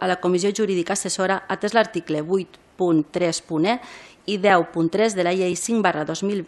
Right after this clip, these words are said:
cinc de dos de maig de la Comissió Jurídica Assessora en concordança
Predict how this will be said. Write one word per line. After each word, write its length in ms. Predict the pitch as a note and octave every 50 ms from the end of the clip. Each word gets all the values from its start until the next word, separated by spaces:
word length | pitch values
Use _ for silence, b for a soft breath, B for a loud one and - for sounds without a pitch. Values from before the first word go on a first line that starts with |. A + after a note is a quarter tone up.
| - -
cinc 420 | - - - A3 A#3 A#3+ A#3+ -
de 160 | - E3 F#3 F3+
dos 160 | G3+ G#3 F#3+ F3+
de 80 | F3
maig 200 | F3 E3 D#3+ D#3+ - -
de 60 | F3+
la 80 | E3+ D#3+
Comissió 460 | - A3 E3+ E3 D#3+ F3+ F#3 E3 - - -
Jurídica 360 | E3+ E3+ F3 F#3 F#3 F#3+ -
Assessora 460 | A3 G#3 - F3+ - - G3 F#3+ G3 F#3+ B B B B B B B
en 140 | - G3+ G#3
concordança 760 | - B3 C4 B3+ - G3+ F#3 F3+ F#3 G3 F#3 - A3+ A3 -